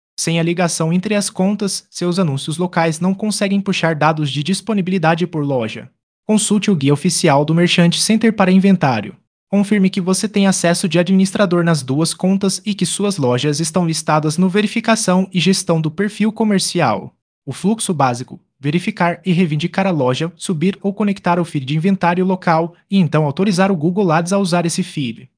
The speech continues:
Isso permite que o anúncio mostre preço, estoque e endereço quando alguém faz uma busca ou passa perto da loja. Passos para vincular contas e conceder permissões. Um. No Merchant Center, vá em configurações contas vinculadas.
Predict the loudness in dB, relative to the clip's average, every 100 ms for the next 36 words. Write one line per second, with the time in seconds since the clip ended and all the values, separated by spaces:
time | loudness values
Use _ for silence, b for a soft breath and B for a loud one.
0 | _ _ -6 -4 0 2 2 0 -2 0
1 | 0 0 -2 -2 0 -2 -2 -6 -2 -2
2 | -2 -4 -4 -4 0 0 0 -4 -2 0
3 | 0 0 -2 -4 -2 -2 0 0 0 0
4 | 2 0 0 -6 -4 -6 -6 -4 0 0
5 | 0 -6 -4 -4 -2 -2 0 -2 -2 -8
6 | -16 -20 _ _ -2 -2 -2 -6 -6 -6
7 | -6 -4 -4 -2 -4 -4 -6 -10 -10 -6
8 | -4 -4 -4 -4 -4 -6 -6 -6 -6 -6
9 | -8 -10 -14 _ _ _ -4 0 2 0
10 | 0 -2 -2 0 -2 -4 -6 0 2 0
11 | -2 -4 -2 0 -2 0 -2 -2 -4 -2
12 | -2 0 -2 -2 -2 -2 -4 -8 -10 -12